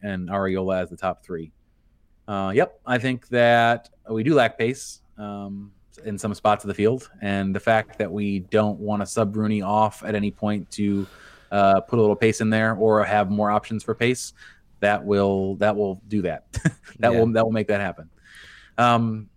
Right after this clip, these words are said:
Speaker 1: at Jeffrey Cook says, "When the team isn't getting the most out of its talent, that falls on the coach. Also, the Lucho Rooney connection has just entirely disappeared." Uh, Jeff, I think you're right over the long term. I think if this team gets healthy and doesn't turn it around and stays in a funk,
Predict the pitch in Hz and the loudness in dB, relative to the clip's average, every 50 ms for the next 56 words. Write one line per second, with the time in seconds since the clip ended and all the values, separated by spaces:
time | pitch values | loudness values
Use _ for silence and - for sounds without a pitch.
0 | _ _ _ _ _ - - - 139 151 143 120 151 151 - - - - - 151 | _ _ _ _ _ -20 -2 0 0 0 2 2 0 0 2 0 -2 0 2 0
1 | 147 143 - - - 131 120 113 107 107 113 117 113 110 104 - - 170 170 160 | 0 0 -2 -2 0 0 0 0 0 -2 -4 -2 -2 -4 -6 -6 -6 -4 -4 -2
2 | 165 147 139 147 135 135 135 135 131 123 117 120 120 123 127 120 - - - - | -2 -2 -2 0 2 2 2 2 2 0 0 2 2 2 0 0 -4 -8 -4 -2
3 | 117 113 113 101 101 - - - - 127 127 123 123 120 101 110 113 107 95 - | 0 0 0 -2 -4 -8 -10 -6 -2 -2 0 0 -2 -4 -2 -2 -4 -4 -2 -2
4 | 110 104 101 92 101 95 95 92 - 101 90 80 - - - - - _ _ _ | -2 -2 -2 -2 -4 -8 -8 -6 -4 -6 -6 -6 -8 -14 -20 -20 -20 _ _ _
5 | _ _ _ _ _ _ - 110 113 - 135 120 110 110 104 113 123 120 - 127 | _ _ _ _ _ _ -2 -2 0 0 0 0 0 0 0 0 0 0 0 2
6 | 120 113 110 110 113 113 113 104 - 110 110 104 - - 110 104 98 104 104 104 | 2 2 2 0 0 -2 -2 -4 -4 -4 -4 -4 -4 -6 -8 -6 -2 -2 -2 -2
7 | 101 95 95 95 - 107 101 - 107 98 107 101 98 98 95 87 92 - - - | -2 -4 -6 -4 -4 -4 -4 -4 -8 -4 -2 -2 0 0 -2 -4 -6 -10 -12 -18
8 | _ - 87 78 71 71 _ _ _ _ _ _ _ _ _ _ 104 104 104 104 | _ -10 -10 -10 -10 -14 _ _ _ _ _ _ _ _ _ _ 2 4 4 6
9 | 104 104 104 - - 104 107 104 123 139 135 135 131 135 117 113 151 185 190 - | 4 4 2 -2 -8 -16 -6 0 2 2 2 2 0 -2 -2 -2 -2 -4 0 0
10 | 127 110 107 113 127 127 127 117 120 120 110 113 107 107 104 107 113 117 113 - | 0 0 2 2 2 2 2 0 -2 -2 -2 0 0 0 0 0 0 -2 -2 -4
11 | 104 92 85 82 82 82 82 104 110 123 123 120 120 101 107 120 120 - - - | -4 -6 -6 -6 -10 -8 -6 -6 -4 -4 -4 -4 -4 -4 -4 -6 -6 -6 -8 -8
12 | 139 135 131 123 120 113 101 131 - - 131 123 123 - 127 123 113 113 113 107 | -6 -4 -2 -2 -4 0 0 0 0 2 0 0 0 0 -2 -2 0 0 0 0
13 | 117 113 - - - 123 123 117 113 113 117 117 117 104 - - 113 113 107 110 | -2 -6 -8 -6 -6 -4 -2 -2 0 0 0 0 0 -2 -2 -2 0 0 0 0
14 | 110 101 - - 117 135 139 - | -2 -4 -2 -2 -2 -2 -4 -10